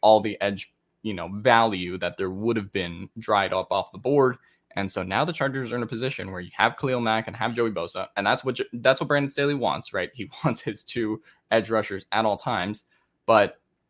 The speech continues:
for Joey Bosa, a guy that does have some concussion problems or has had a reoccurring history of those, uh, and for Khalil Mack, who was injured for a large portion of last season, um, you're kind of betting now on Chris Rumph,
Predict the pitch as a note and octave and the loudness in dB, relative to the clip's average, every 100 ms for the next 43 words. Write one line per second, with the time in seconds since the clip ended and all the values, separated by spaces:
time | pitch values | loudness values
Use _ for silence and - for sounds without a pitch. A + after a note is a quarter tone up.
0 | _ - G#2 D3 D3 D3 D3+ G2+ G2 G#2+ | _ -10 0 2 2 2 0 -2 -2 -2
1 | G#2+ G#2 G2+ A2 G#2 A2+ - A#2 B2+ B2 | -2 -2 -2 -4 -4 -6 -6 -8 -10 -8
2 | G#2+ - G2 - F2 F2+ A2+ C#3+ F#2+ F#2 | -8 -8 -10 -8 -8 -8 -8 -8 -10 -8
3 | F#2+ F#2 - G2 F#2 A2 G2 - G#2 F#2+ | -8 -6 -6 -6 -4 -6 -6 -6 -8 -6
4 | G2+ - G2 F2+ F2 F#2 E2+ G2 - - | -8 -10 -8 -6 -6 -4 -2 -4 -6 -12
5 | - _ _ - F#2+ F2 F#2+ G2 G#2+ - | -20 _ _ -4 0 0 -2 -8 -8 -6
6 | G#2+ F#2+ G2 C3+ B2+ - G2+ G2 A2 G#2+ | -2 0 4 4 4 0 -4 -2 -2 0
7 | G#2 - G2 F#2+ G2 - - G#2+ - F#2+ | -2 -2 2 2 0 -2 -2 0 0 -2
8 | F#2+ F#2+ F#2 - C#3 A#2+ A2+ F#2 - _ | 0 0 0 0 2 2 0 -2 -6 _
9 | _ _ _ G2+ F#2+ F#2 F#2 - G#2 G#2+ | _ _ _ 2 4 2 0 -4 -2 0
10 | - G3 G3 C3 C3+ E3 A2 G2 F#2+ F#2+ | 2 2 2 4 4 6 4 2 2 0
11 | - G2 G2+ G2 - A#2 - G#2 G2+ F#2+ | -2 0 -2 -2 -4 -4 -4 -2 0 -2